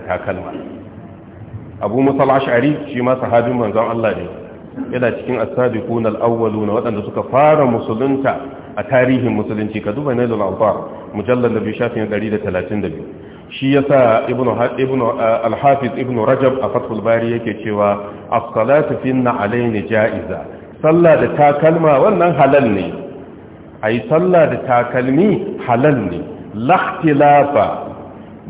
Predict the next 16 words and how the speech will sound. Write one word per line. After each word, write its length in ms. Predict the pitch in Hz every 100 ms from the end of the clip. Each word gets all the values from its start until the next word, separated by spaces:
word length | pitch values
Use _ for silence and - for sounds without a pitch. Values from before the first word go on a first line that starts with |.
| 95
bainal 480 | 190 196 180 139 -
ulama'i 460 | 139 131 120 107
fi 160 | 101 110
zalika. 380 | 113 113 - 107
Babu 460 | 110 165 196 165
ma 200 | 147 151 147
saɓani 540 | 147 113 135 135 135 147
a 100 | -
tsakanin 420 | 104 117 123 135
malaman 400 | 127 110 101 98 -
sunna. 280 | 107 90
Babu 420 | 87 139 202 196 175
wani 160 | 165
malami 400 | 165 160 156 139
a 100 | 135 120
tarihi 500 | 131 139 143 113